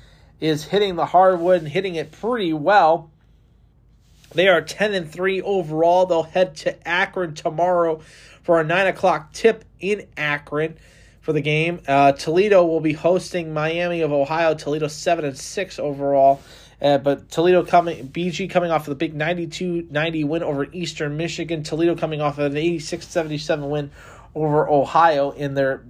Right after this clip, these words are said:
in the mac, mac, uh, openers this past week. Also, in the women's side of the things, the B G S U women's team getting a huge win the other night against Central Michigan by beating the Chippewas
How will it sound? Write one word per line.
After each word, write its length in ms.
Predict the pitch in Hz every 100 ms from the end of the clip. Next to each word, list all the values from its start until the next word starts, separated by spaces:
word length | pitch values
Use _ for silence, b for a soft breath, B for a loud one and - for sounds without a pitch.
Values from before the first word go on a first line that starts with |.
| -
in 100 | 147
the 80 | 139
mac, 300 | 156 156 156 - - - -
mac, 600 | 131 147 170 160 156 - -
uh, 380 | 139 135 - -
openers 600 | 196 - 139 127 123 - b b b b
this 180 | 147 -
past 480 | - 143 139 - -
week. 320 | 160 - - b b b b
Also, 500 | 147 165 165 160 147
in 200 | 156 139
the 60 | 139
women's 440 | 135 208 226 185
side 240 | - 170 151
of 60 |
the 100 | 139
things, 460 | 131 151 156 151 -
the 360 | 143 139 143 -
B 180 | - 180
G 180 | 156 170
S 180 | 156 170
U 80 | 151
women's 420 | 160 208 196 -
team 300 | 165 160 151
getting 260 | 151 147
a 60 | 139
huge 500 | 139 - 175 170 151
win 380 | 143 156 156 151 B B B B
the 140 | - 151
other 180 | 151 147
night 340 | 151 160 170
against 500 | 139 139 165 151 -
Central 340 | - 175 151 143
Michigan 600 | 143 185 185 160 156 147
by 180 | 139 131
beating 400 | 139 175 180 156
the 120 | 135
Chippewas 920 | - 196 190 156 143 139 139 156